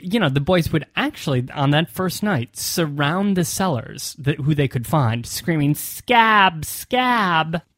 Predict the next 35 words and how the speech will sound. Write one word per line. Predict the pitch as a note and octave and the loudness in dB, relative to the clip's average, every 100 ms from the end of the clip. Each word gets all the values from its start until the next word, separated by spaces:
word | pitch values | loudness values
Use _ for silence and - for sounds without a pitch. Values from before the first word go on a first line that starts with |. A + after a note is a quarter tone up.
| - | -2
It's | E3+ F#3+ | 0 4
also | A3 - B3+ | 2 2 0
interesting | F#3+ C#3+ B2 C3 | 2 2 2 2
because | B2 B2 C#3 C#3+ | 0 2 0 0
I | D3 | -2
think | - D3 C3 | 0 -2 -2
both | D#3 D#3+ | -6 -4
of | D3 C3+ - _ _ - | -4 -6 -18 _ _ -4
us | C3+ - | -2 -2
got | - A#2+ | -6 -4
a | |
lot | A#2+ C3+ | 0 0
of | B2+ A2+ - - - _ - | 0 -2 -12 -20 -20 _ -2
information | C#3 C3+ C3 A#2+ A2+ B2 A#2+ | -2 0 0 0 -2 -4 -6
for | - B2 A2+ | -8 -6 -4
this | A2+ D3 F3 | -2 0 0
part | - F3 | 0 -2
of | E3+ | -2
the | E3 | -2
podcast | D#3+ D3+ D#3+ D#3 - | -2 -2 -4 -4 0
from | D#3 | 2
the | C#3 | 4
New | C3+ D#3+ | 4 2
York | F#3 F3 D#3+ - | 0 -2 -4 -10
Times | - - B3+ C4+ F3 - - | -18 -8 -4 0 0 -2 -6
accounts, | C3+ - - A#3 E3 A2 - - - - - _ - | -8 -8 -8 -4 -4 -4 -10 -12 -14 -18 -20 _ -6
contemporary | F3 E3+ A#3 B3 E3 C3 | -2 0 2 2 2 2
accounts, | A#2 A#2 A2+ | -2 -6 -6
stories | - F3+ F3+ | -4 0 0
that | E3+ | 0
were | D#3 | -2
published | - D#3 D3+ - | -2 0 -2 -2
in | E3 | -2
the | E3+ | 0
Times | D#3 B2 A#2+ A#2+ - | 0 0 0 -2 -4